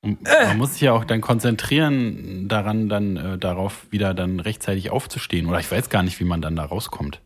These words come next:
Speaker 2: Kennst du, Ken, ich glaube,
Speaker 1: Manche
Speaker 2: es,
Speaker 1: schaffen es
Speaker 2: ich glaube, es war
Speaker 1: anscheinend.
Speaker 2: Ken Park.
Speaker 1: Okay.
Speaker 2: Kennst du den
Speaker 1: Der
Speaker 2: Film
Speaker 1: Film
Speaker 2: noch?
Speaker 1: von, ja, ist aber Ewigkeiten her.
Speaker 2: Aber echt
Speaker 1: Ist
Speaker 2: mal
Speaker 1: das nicht von dem
Speaker 2: Ewigkeiten.
Speaker 1: Typen, der auch Kids gemacht hat?
Speaker 2: Das ist gut möglich.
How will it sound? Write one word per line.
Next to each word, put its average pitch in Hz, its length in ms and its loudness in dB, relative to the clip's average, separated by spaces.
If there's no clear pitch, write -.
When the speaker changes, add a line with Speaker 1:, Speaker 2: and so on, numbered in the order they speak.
Speaker 2:
Kennst 107 260 4
du, 110 120 4
Ken, 139 300 4
ich 104 80 0
glaube, 110 240 4
Speaker 1:
Manche 107 160 2
Speaker 2:
es, 110 60 2
Speaker 1:
schaffen 123 160 2
es 123 100 -6
Speaker 2:
ich 113 120 0
glaube, 117 180 6
es 120 80 0
war 117 160 6
Speaker 1:
anscheinend. 113 260 4
Speaker 2:
Ken - 0 -
Park. 92 440 0
Speaker 1:
Okay. 92 420 -2
Speaker 2:
Kennst 101 220 2
du 127 40 6
den 131 80 8
Speaker 1:
Der 135 60 6
Speaker 2:
Film - 220 6
Speaker 1:
Film - 120 6
Speaker 2:
noch? 139 120 -8
Speaker 1:
von, 101 440 0
ja, 85 260 -2
ist 85 120 -6
aber 80 200 -2
Ewigkeiten 80 640 -2
her. 71 240 -6
Speaker 2:
Aber 95 260 -4
echt 120 120 0
Speaker 1:
Ist - 100 -6
Speaker 2:
mal - 60 2
Speaker 1:
das 117 60 0
nicht 95 80 0
von 117 100 2
dem 110 100 2
Speaker 2:
Ewigkeiten. 139 180 0
Speaker 1:
Typen, 147 120 0
der 127 140 6
auch - 220 0
Kids - 300 -2
gemacht 156 400 0
hat? - 240 -8
Speaker 2:
Das 92 140 -2
ist - 60 -12
gut 131 160 6
möglich. 139 460 4